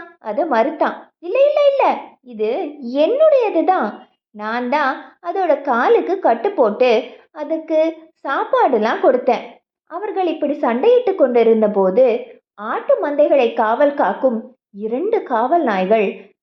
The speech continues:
காட்டிலாக்க அதிகாரியின் வாசலிலிருந்து ஓடி வந்தன. அவை ஜூக்கின் மீது சீற்றத்துடன் பாய்ந்தன. உடனே வான்யா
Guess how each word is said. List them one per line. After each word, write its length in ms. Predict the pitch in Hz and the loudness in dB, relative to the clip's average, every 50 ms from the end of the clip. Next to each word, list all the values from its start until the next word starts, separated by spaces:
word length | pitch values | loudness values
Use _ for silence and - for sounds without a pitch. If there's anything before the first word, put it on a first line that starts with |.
| _ - | _ -12
காட்டிலாக்க 680 | 302 320 427 554 - 571 539 466 370 330 320 320 330 | -10 -10 -10 -4 0 2 2 2 2 0 0 0 0
அதிகாரியின் 680 | 294 254 226 226 254 302 311 277 269 262 247 240 233 220 | 0 2 0 0 0 0 0 2 2 0 0 -2 -2 0
வாசலிலிருந்து 800 | 202 208 247 311 - 415 349 311 247 214 185 185 185 240 320 339 | 0 -2 -2 -2 -2 0 0 2 2 2 2 2 2 0 -2 -2
ஓடி 480 | 233 185 180 185 190 208 240 285 392 330 | 0 0 2 4 4 4 4 4 4 2
வந்தன. 380 | 247 208 208 208 214 208 208 - - - - - _ _ _ | 2 0 2 2 2 2 0 -2 -6 -10 -20 -20 _ _ _
அவை 520 | _ 220 208 214 226 240 247 233 233 _ _ | _ -10 -8 -6 -6 -8 -8 -12 -20 _ _
ஜூக்கின் 560 | - 202 185 220 285 403 440 - 494 427 294 | -20 -16 -10 -4 -4 -4 0 0 0 0 0
மீது 640 | 233 220 208 202 196 226 254 233 196 240 - - - _ _ _ | -2 -2 -2 0 2 2 4 2 2 0 -6 -12 -18 _ _ _
சீற்றத்துடன் 760 | 370 349 415 480 - - 494 - - 294 214 214 240 339 320 | 2 2 2 2 2 0 0 2 2 2 2 2 0 0 -2
பாய்ந்தன. 460 | 349 269 262 262 254 254 240 233 208 - 233 - _ _ _ _ _ | -2 -2 0 0 0 2 2 2 0 -2 -6 -14 _ _ _ _ _
உடனே 720 | - 214 214 220 214 214 254 277 247 226 254 294 - _ _ _ _ 185 | -14 -8 -6 -4 -4 -4 -4 -4 -4 -6 -6 -8 -14 _ _ _ _ -12
வான்யா 520 | 190 196 202 233 285 349 320 269 254 254 | -10 -8 -6 -6 -4 -4 -2 -2 -2 -2